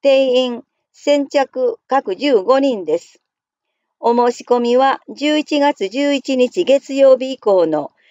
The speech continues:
平日午前八時四十五分から午後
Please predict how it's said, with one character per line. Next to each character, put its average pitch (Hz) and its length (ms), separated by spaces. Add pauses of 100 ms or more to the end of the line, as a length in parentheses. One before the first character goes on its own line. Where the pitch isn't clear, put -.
平 302 140
日 277 580
午 202 180
前 285 240
八 233 320
時 208 180
四 269 280
十 185 240
五 285 160
分 190 260
か 165 160
ら 135 180 (840)
午 269 160
後 208 260